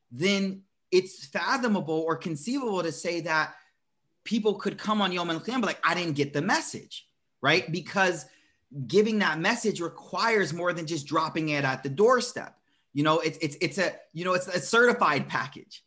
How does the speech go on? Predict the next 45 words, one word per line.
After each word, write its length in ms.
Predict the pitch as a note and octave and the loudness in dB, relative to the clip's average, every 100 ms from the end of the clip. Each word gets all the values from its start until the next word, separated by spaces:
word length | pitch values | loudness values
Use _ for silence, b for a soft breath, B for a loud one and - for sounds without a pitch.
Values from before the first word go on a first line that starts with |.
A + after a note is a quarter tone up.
| - | -6
You 100 | D3+ | 2
know 100 | F#3+ | 4
what 100 | F#3 | 6
I 20 | |
mean? 240 | F#3+ G#3 G#3 | 6 6 4
It's 120 | F#3 | 0
the 100 | F#3 | -2
joint 200 | E3 G#3+ | 0 2
you 40 | G#3 | 4
gotta 180 | G3 G3 | 4 2
sign 480 | G#3+ G#3+ A3 G3 | 4 4 6 4
for. 420 | G3+ C#3+ G#2+ - _ _ _ _ | 2 0 -2 -6 _ _ _ _
<laughs> 180 | - - | -12 -2
You 480 | G3+ E3 A#3+ B3+ F4+ | 0 -2 -4 -2 -2
know 60 | F3 | 0
what 40 | F#3 | 2
I 40 | |
mean? 160 | F#3+ F#3+ | 4 2
It's 100 | F3+ | 4
not 200 | F#3+ F#3+ | 4 4
the 60 | F#3+ | 2
one 120 | F#3 | 0
that 120 | F#3 E3+ | 0 -2
just 160 | E3+ | -2
gets 160 | E3+ D3 | -2 -2
dropped 300 | E3 D3+ D3+ | 0 0 0
at 140 | C3+ | -6
the 60 | D3+ | -6
door. 440 | D3 D4 C4 - - b b b - | -4 -4 -4 -8 -14 b b b 0
And 140 | G#3 | 2
so 360 | G#3 A3 A3 G#3+ | 4 4 4 4
I 100 | F#3 | 2
began 340 | A3 A#3+ A3+ G#3 | 2 2 4 2
to, 140 | G3+ | 4
like, 260 | F3 D3+ C#3+ | 4 2 0
you 120 | D#3 D3 | -2 0
know, 160 | C3 | 0
research, 460 | C3+ G#3+ G3+ F#3+ F#3+ | 0 -4 0 0 0
go 100 | D#3+ | -2
deeper 260 | C#3+ G#3 F#3 | -2 -2 -2
into 180 | F3 E3 | -4 -4
this 160 | D3+ D3 | -4 -2
emotional 420 | D3 D3+ D3 C3+ | 0 0 0 -2
intelligence. 680 | A#2+ A3 B3 A#3 F3 C#3+ - _ _ _ _ - - | 0 2 4 4 2 -6 -12 _ _ _ _ -20 -4
And, 300 | F3 E3+ D#3 | 0 2 0